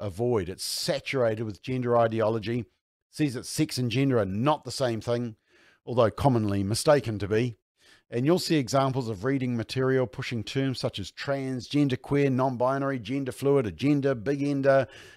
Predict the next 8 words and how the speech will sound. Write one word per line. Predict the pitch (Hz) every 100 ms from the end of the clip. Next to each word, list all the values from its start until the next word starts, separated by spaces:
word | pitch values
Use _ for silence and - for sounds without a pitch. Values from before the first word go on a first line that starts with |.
| _
uh, | 127 120 113 113 -
a | 113
bigender, | 143 151 123 139 135
<laughs> |
sorry, | - - 151 139 139 131 - -
third | - - - 226 214
gender, | 131 156 156 156 143 - 135 127 - 135
uh, | 135 135